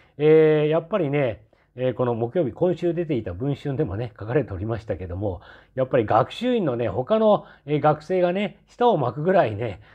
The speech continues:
えー、愛子様の発音はね、もうそれこそネイティブレベルみたいなことも言われていて、すごいみたいですので、まあおそらくね、この天皇ご一家が外国の要人の方ね、招かれても、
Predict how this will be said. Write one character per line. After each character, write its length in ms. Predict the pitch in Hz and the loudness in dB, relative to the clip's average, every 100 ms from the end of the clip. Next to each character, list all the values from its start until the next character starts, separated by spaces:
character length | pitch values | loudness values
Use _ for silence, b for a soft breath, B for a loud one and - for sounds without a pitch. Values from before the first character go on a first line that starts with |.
| b 107 | b -4
え 80 | |
ー、 60 | 123 | 2
愛 140 | 180 | 2
子 120 | 175 135 | 2 0
様 200 | 117 110 | -2 -4
の 80 | |
発 240 | 107 120 139 | -6 -4 -2
音 140 | 139 | 0
は 100 | 127 | 2
ね、 140 | 139 120 | 2 0
も 200 | 90 104 | -2 -6
う 20 | |
そ 100 | 117 | -2
れ 100 | 160 | -2
こ 120 | 214 | -2
そ 120 | 139 | -4
ネ 180 | 95 131 | -2 -2
イ 100 | 208 | -2
テ 80 | 240 | -2
ィ 40 | |
ブ 200 | 226 - | -2 -2
レ 120 | 165 190 | 0 2
ベ 120 | 156 | 2
ル 140 | 98 | 0
み 140 | 110 151 | -6 -4
た 80 | 131 | -2
い 20 | |
な 100 | 110 | -2
こ 120 | 117 | -4
と 80 | 113 | -4
も 100 | 95 | -6
言 120 | 98 | -4
わ 80 | 113 | -4
れ 100 | 113 | -4
て 100 | 113 | -6
い 80 | 101 | -8
て、 160 | 98 b b | -10 b b
す 180 | _ 123 | _ 0
ご 160 | 135 180 | 4 4
い 40 | |
み 120 | 120 | 2
た 140 | 104 92 | -4 -10
い 120 | - b b b | -12 b b b
で 140 | 120 | -4
す 120 | - 98 | -2 -6
の 160 | 82 | -4
で、 380 | 85 123 92 - B B B | 2 2 2 -4 B B B
ま 180 | 107 131 | 0 4
あ 120 | 165 | 6
お 140 | 120 120 | 4 0
そ 140 | 170 | 2
ら 120 | 185 | 2
く 140 | 143 117 | 2 -4
ね、 320 | 135 147 123 | -2 -2 -2
こ 80 | 113 | -4
の 100 | 107 | -8
天 300 | 87 135 180 | -6 -6 -2
皇 140 | 196 127 | -2 -2
ご 160 | 123 | 0
一 60 | 170 | -2
家 160 | - | -2
が 80 | 127 | -6
外 220 | 90 139 | -4 -4
国 200 | 151 165 | -4 -4
の 80 | 170 | -2
要 260 | 156 160 160 | 2 4 2
人 180 | 160 170 | -2 -4
の 80 | |
方 240 | 165 160 113 | -4 -4 -2
ね、 240 | 135 - B B B 117 | -4 -6 B B B -6
招 320 | 120 147 147 | 0 0 2
か 60 | |
れ 100 | 165 | 0
て 100 | 120 | 0
も、 220 | 107 87 | -4 -6